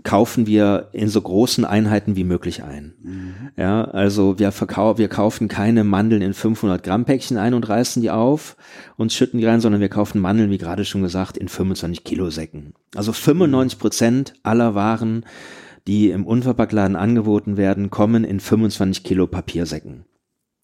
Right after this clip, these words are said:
Speaker 1: Ähm, das ist dann auch die Grenze, da ist die Grenze auch erreicht, da, da bringt,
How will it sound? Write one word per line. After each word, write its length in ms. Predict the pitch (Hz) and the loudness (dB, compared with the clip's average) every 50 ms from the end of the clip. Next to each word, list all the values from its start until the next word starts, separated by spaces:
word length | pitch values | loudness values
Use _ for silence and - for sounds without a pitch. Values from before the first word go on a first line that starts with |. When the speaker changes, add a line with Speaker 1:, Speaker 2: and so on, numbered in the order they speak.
| _ _ _ _ _ _ - - - - - - - - - - - - - - - _ _ _ | _ _ _ _ _ _ -20 -20 -18 -16 -16 -18 -18 -20 -20 -20 -20 -20 -20 -20 -20 _ _ _
Speaker 1:
Ähm, 580 | - 110 107 104 101 98 101 101 90 - 82 - | 2 4 4 6 6 4 4 2 2 0 -4 -4
das 240 | - 87 - - - | -2 -2 -2 0 -2
ist 160 | - - - 113 | -2 -2 0 0
dann 100 | 98 - | -2 -2
auch 100 | - - | -4 -6
die 120 | - - | -6 -6
Grenze, 420 | - 76 76 78 87 98 - 92 | -6 -6 -6 -4 -4 -2 -2 -2
da 100 | 85 85 | -2 -2
ist 120 | 82 - - | -4 -4 -6
die 40 | - | -6
Grenze 320 | - 82 92 95 - - 82 | -4 -2 -2 0 0 -2 -4
auch 60 | 82 | -4
erreicht, 480 | 92 90 90 92 95 104 104 101 - 101 | -4 -2 0 2 4 4 2 2 0 -2
da, 60 | 90 | -2
da 180 | - - 92 | -2 -2 -2
bringt, 340 | 95 - 95 101 117 131 120 | -2 0 0 2 2 0 0